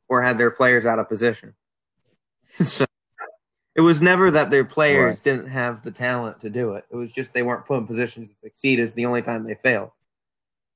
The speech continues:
Speaker 1: T-Birds are a scary team, but I think,
Speaker 2: Right.
Speaker 1: I think we have the playmakers to beat them.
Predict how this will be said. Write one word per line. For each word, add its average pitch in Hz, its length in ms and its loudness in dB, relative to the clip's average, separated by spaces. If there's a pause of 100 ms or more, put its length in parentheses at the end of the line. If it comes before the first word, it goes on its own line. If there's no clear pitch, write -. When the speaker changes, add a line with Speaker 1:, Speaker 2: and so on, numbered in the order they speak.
(500)
Speaker 1:
T-Birds 208 380 4
are 139 100 6
a - 60 2
scary 131 360 2
team, 110 380 -4
but 107 260 -8
I 131 100 -2
think, 170 100 -4
Speaker 2:
Right. - 220 -2 (280)
Speaker 1:
I 165 60 -2
think 196 260 0
we 180 120 4
have 143 120 0
the 123 80 -4
playmakers 123 640 -2
to 117 80 -14
beat 117 260 -6
them. - 160 -16